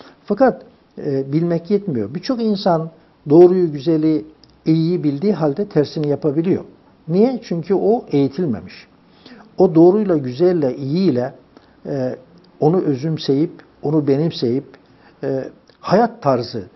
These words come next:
haline getirebilmek için gerekli olan eğitim sürecinden geçmemiş. O eğitimi verecek insanlardan mahrum olmuş, ortamdan mahrum olmuş, çevreden mahrum olmuş. E,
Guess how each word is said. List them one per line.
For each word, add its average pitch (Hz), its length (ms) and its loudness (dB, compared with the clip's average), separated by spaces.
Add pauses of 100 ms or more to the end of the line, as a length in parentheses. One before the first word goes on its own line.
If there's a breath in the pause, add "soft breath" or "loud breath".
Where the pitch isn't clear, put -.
(300 soft breath)
haline 139 480 2
getirebilmek 139 680 -2
için 123 280 -6 (420 soft breath)
gerekli 151 420 2
olan 180 320 2
eğitim 165 400 2
sürecinden 139 600 -4
geçmemiş. - 680 -6 (720 soft breath)
O 233 140 6
eğitimi 185 420 0
verecek 160 360 4
insanlardan 139 720 -2
mahrum 135 400 -2
olmuş, 117 400 -6
ortamdan 135 640 -2
mahrum 127 500 -2
olmuş, 113 440 -6
çevreden 127 480 -2
mahrum 117 440 -6
olmuş. 123 420 -10 (1000 soft breath)
E, - 180 -4